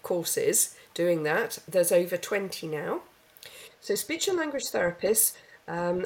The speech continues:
have a, a broad range of skills. So the undergraduate degree, it was already a sort of degree level training back in the nineteen eighties. Um, and we, we have a mix of medical science, psychological sciences,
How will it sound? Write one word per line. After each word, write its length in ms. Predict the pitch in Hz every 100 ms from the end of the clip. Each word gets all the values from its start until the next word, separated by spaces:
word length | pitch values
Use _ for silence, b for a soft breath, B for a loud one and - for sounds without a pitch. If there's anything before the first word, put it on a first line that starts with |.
| - 220
have 120 | 214
a, 80 | 208 190
a 0 | 214
broad 240 | 247 330 233
range 200 | 175 170 170
of 60 | -
skills. 300 | 165 175 269
So 140 | - 202
the 180 | 185 190 -
undergraduate 720 | 226 254 208 214 208 185 170 165
degree, 360 | 170 170 175 202
it 60 | 180
was 80 |
already 440 | 196 196 220 202 175 170
a 300 | - 165 165 -
sort 140 | 170
of 60 | 165
degree 420 | 165 151 185 190 175 - 170
level 180 | 175 170
training 420 | - 156 170 175
back 180 | 175 -
in 100 | 180
the 80 | 165 165
nineteen 300 | 165 165 170
eighties. 520 | 175 - - 156 175 - B B B B
Um, 520 | 160 165 170 175 175 175 - - B B B
and 240 | 208 214 202 220
we, 100 | 226 214 196
we 60 | 208 220
have 100 | 196
a 40 | 190 202
mix 140 | 214 - -
of 260 | 175 175 175 b b
medical 680 | 160 165 170 240 - 254 262 -
science, 720 | - 220 254 427 - - - - _ b b b
psychological 760 | - 170 165 170 214 - 285
sciences, 1120 | - 262 247 247 - - 240 233 226 233 -